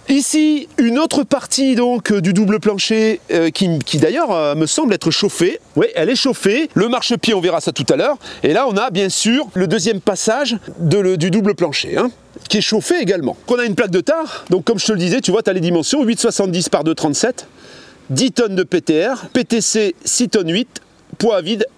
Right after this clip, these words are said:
quatre tonnes neuf cent vingt-cinq. Franchement, si tu, si tu veux transporter tes lingots d'or pour la Suisse,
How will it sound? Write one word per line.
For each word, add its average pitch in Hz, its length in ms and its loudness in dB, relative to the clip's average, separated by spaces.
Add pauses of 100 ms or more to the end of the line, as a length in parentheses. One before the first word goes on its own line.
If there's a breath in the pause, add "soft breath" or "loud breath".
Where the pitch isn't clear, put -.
(160)
quatre - 240 0
tonnes 202 180 2
neuf 190 120 -2
cent 185 140 0
vingt-cinq. 147 380 -2 (200)
Franchement, 220 340 0
si 190 140 -4
tu, 175 200 0
si - 220 -4
tu 214 140 -2
veux 175 480 2
transporter 247 480 0
tes 220 120 0
lingots 202 280 2
d'or 196 200 0
pour 180 140 0
la 160 100 0
Suisse, - 380 0